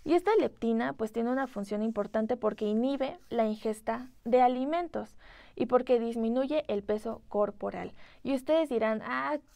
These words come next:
¿cómo? ¿Cómo? Eh, ¿cómo es que funciona esto, no?". Bueno, la leptina es considerada como un factor de saciedad. Se considera un factor de saciedad y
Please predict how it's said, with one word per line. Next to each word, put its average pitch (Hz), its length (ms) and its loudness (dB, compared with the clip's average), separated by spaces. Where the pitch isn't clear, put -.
¿cómo? 339 400 2
¿Cómo? 277 480 4
Eh, 214 320 0
¿cómo 302 220 4
es 330 100 0
que 247 120 -2
funciona 208 560 -4
esto, 196 280 -8
no?". 214 240 -4
Bueno, 240 300 2
la 233 160 6
leptina 277 580 0
es 262 100 -6
considerada 220 680 -2
como 214 260 0
un 220 100 0
factor 226 520 -2
de 247 320 4
saciedad. 240 680 -2
Se 262 160 4
considera 269 420 2
un 359 100 -2
factor 233 420 -2
de 247 120 -2
saciedad 208 540 -6
y 330 320 0